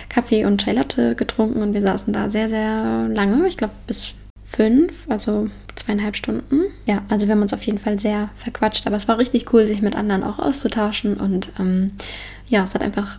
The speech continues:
sehr, sehr viel Spaß gemacht. Ich möchte auf jeden Fall auch noch ein Community-Treffen irgendwie mal hier organisieren. Ich bin noch am Überlegen, wie ich das am besten umsetze, weil mir auch darüber hinaus noch viele, oder ich regelmäßig, äh, Nachrichten bekomme und es wäre doch sehr cool, wenn wir uns dann einfach mal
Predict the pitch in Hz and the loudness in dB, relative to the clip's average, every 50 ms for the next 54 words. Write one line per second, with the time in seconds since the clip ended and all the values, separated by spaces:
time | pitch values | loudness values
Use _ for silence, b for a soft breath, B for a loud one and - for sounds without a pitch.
0 | - - - - 214 202 202 196 202 - 190 - - - - - - 240 202 202 | -16 -8 -2 0 0 0 0 0 0 -2 -4 -4 -2 -4 -4 -2 0 0 0 2
1 | 208 196 - 208 202 - - - - 208 202 202 202 - - - 196 196 202 202 | 0 2 2 2 0 0 -2 -2 0 2 2 2 2 0 -2 0 0 -2 -2 -2
2 | - 202 - 214 208 208 214 214 214 208 - - 202 - - - 202 202 - 208 | -4 -4 -2 0 0 2 2 2 2 2 0 -2 -2 -2 -2 -4 -2 -2 0 -2
3 | 202 - 214 214 208 214 220 214 208 208 208 208 214 202 208 214 214 - 208 202 | 0 0 0 0 0 0 2 2 2 2 2 0 0 2 2 2 2 2 0 0
4 | 220 208 208 214 208 202 - 220 220 220 220 226 233 B B B B B B B | 0 0 2 2 0 0 0 2 2 2 2 0 0 B B B B B B B
5 | B B B B - - - - - 196 202 202 196 190 196 196 190 185 190 190 | B B B B -8 -8 -6 0 2 4 4 4 4 4 4 4 4 4 6 6
6 | 202 190 196 - 202 202 - 196 196 - 196 - - - - 214 214 220 208 208 | 6 4 4 2 -2 -2 0 0 0 0 -2 -2 -2 -2 0 0 0 -2 -4 -2
7 | - 214 208 208 214 - B B B B B B B - 202 196 196 196 190 - | 0 0 0 0 -2 -4 B B B B B B B 2 4 6 6 4 4 4
8 | - - - 202 202 - 202 196 190 185 190 202 190 190 190 202 196 190 - - | 2 0 -2 -2 -2 -2 -2 0 2 2 4 4 4 4 4 2 0 -2 -2 0
9 | 208 196 196 190 185 - - - - 202 196 - 180 - - 190 180 180 180 190 | 0 2 2 2 0 -2 -4 -2 0 2 2 2 2 2 2 2 4 4 4 4
10 | 196 202 202 196 196 202 - - 190 190 196 190 190 190 190 - - - 208 196 | 4 2 2 0 -2 -2 -4 -2 -2 0 0 0 -2 -2 -4 -6 -8 -4 -4 -4
11 | 196 - - 190 190 185 185 202 - 202 196 202 - - 185 190 - - - 196 | -2 0 0 2 2 2 2 2 0 -2 -2 -2 -4 -4 -4 -4 -4 -2 0 0
12 | 190 190 B B B B B B B B B B 202 190 185 185 - - - - | 0 0 B B B B B B B B B B 4 4 4 4 2 0 -2 -2
13 | 175 - 185 180 - 180 185 190 190 190 196 | -2 -2 -2 -4 -2 -2 0 0 0 0 -2